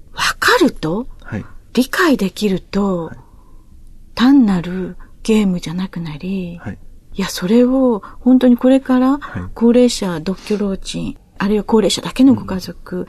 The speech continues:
Speaker 1: で、医療もベッド数どんどん減らしていって、
Speaker 2: うん。
Speaker 1: どうしようもない状況になる。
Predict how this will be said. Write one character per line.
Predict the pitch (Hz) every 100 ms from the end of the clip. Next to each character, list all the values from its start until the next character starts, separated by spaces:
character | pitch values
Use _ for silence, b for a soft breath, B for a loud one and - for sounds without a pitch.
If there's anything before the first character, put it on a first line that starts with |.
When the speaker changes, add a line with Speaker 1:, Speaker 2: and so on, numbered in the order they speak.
| -
Speaker 1:
で、 | 202
医 | 190 226
療 | 247 220
も | 196 175 165 160 95 -
ベ | 180
ッ | 185
ド | 214
数 | 190 180
ど | 156
ん | 202
ど | 196
ん |
減 | 175
ら | 175
し |
て | -
い | 143
っ |
て、 | -
Speaker 2:
う |
ん。 | 120
Speaker 1:
ど | 190
う |
し | 196
よ | 202
う |
も | 196
な | 190 180
い | 165
状 | 170
況 | 170 165
に | 160
な | 151
る。 | -